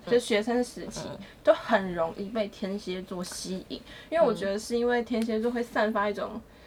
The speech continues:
Speaker 1: 嗯。
Speaker 2: 就一种神秘的气息。
Speaker 1: 既然讲到好的部分，我们可以唱名一下天蝎座的男生，苏志燮。
Speaker 2: 赞。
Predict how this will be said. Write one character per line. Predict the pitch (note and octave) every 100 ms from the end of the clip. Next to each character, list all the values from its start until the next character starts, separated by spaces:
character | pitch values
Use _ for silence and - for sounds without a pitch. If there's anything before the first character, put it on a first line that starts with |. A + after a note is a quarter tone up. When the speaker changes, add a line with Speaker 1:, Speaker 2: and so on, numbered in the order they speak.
| -
Speaker 1:
嗯。 | A#3+
Speaker 2:
就 | D4
一 |
种 | C4+ F#3
神 | - G#3
秘 | G3 A#3 C4
的 | G#3+ F3 - -
气 | - - A#3
息。 | - - - G1+ B3+ - - - - - - -
Speaker 1:
既 | -
然 | C#4+ A3
讲 | A3 F#3
到 | G#3
好 | G3+ C3
的 | C#3
部 | G#3 F#3
分， | G3+
我 | E3+
们 | D3+
可 | G#3
以 | E3+
唱 | - F#3+
名 | C#3+ A2+ F#2+
一 | F3
下 | - F#3 -
天 | - E3+
蝎 | F3 E3+
座 | E3 E3+
的 | -
男 | G2 -
生， | - - - A3 A3 - - - -
苏 | - G3
志 | G3 F3+
燮。 | C#3+ - D3 - - - - - - -
Speaker 2:
赞。 | G#3+ -